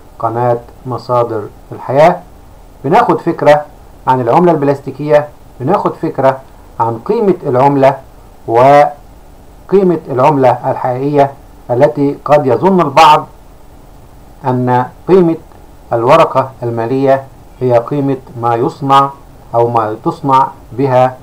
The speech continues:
من مادة. في البداية بنرحب بكل من يشاهدنا لأول مرة على قناة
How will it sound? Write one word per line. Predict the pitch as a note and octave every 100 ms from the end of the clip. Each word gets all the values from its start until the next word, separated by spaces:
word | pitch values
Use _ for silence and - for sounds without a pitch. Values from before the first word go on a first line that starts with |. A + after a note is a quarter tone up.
| - A2
من | A#2 A2
مادة. | A#2+ F#3+ - - - - - - - - - - - - - - - - - - - - - - - - -
في | C#3+
البداية | F3 A3+ G3 F3+
بنرحب | D#3+ C#3+ F3 - C3 B2
بكل | A#2+ D#3 D#3+ D3 -
من | A#2 B2 B2
يشاهدنا | A#2+ B2 B2 A#2+
لأول | A2+ A#2 G#2+
مرة | A#2 A#2
على | G#2+ G#2
قناة | - A2+ A#2